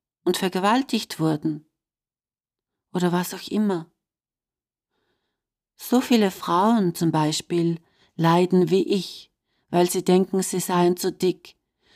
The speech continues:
und somit nicht attraktiv und liebenswert. Viele Frauen leiden wie ich darunter, immer abgelehnt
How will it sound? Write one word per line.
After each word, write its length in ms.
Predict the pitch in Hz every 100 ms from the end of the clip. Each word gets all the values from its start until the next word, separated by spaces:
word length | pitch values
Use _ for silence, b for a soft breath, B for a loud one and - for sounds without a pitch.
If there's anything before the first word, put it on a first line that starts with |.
| b b
und 160 | b 185
somit 360 | - 190 196 196
nicht 260 | 196 -
attraktiv 840 | - 180 185 180 - - 196 196 -
und 160 | 185
liebenswert. 840 | 180 196 202 370 - 156 143 - - _ _ _ _ _ _ _ _ _ _ _
Viele 360 | _ - 214 208
Frauen 500 | - 180 185 196 190
leiden 480 | 175 170 180 190 180
wie 80 | 180
ich 180 | 208 -
darunter, 600 | 190 180 180 175 185 180 b b b b
immer 300 | 196 196 -
abgelehnt 720 | 220 - - 180 165 160